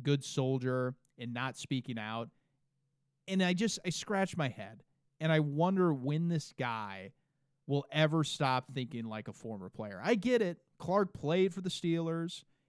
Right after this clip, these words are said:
and the Redskins and had a lot of success, and obviously you're going to default to that frame of mind. But your job is to look at everything from a bird's eye view. And Sean Payton waited and waited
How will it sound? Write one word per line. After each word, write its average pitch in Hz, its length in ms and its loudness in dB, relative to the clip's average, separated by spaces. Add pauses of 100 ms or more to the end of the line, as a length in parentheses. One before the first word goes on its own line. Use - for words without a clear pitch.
and 156 160 2
the 165 60 4
Redskins 156 840 0 (360)
and 135 160 -2
had 147 100 4
a 143 40 2
lot 143 220 2
of 151 60 -2
success, 147 540 0
and 117 220 -4
obviously 147 400 -2
you're 127 300 0 (340)
going 151 180 2
to 147 100 4
default 143 520 0
to 147 80 -2
that 135 200 0
frame 147 280 -2
of 120 60 -4
mind. 127 360 -4 (360)
But 190 80 6
your 196 140 6
job 180 440 4
is 190 140 0
to 175 80 0
look 151 300 2
at 147 100 0
everything 127 500 -4
from 117 220 -6
a 107 80 -8
bird's 117 560 -6 (100)
eye 104 280 -10 (100)
view. 92 280 -12 (880)
And 160 300 2 (360)
Sean 254 360 2
Payton 160 540 -2 (240)
waited 190 640 2
and 139 300 -4
waited 135 420 0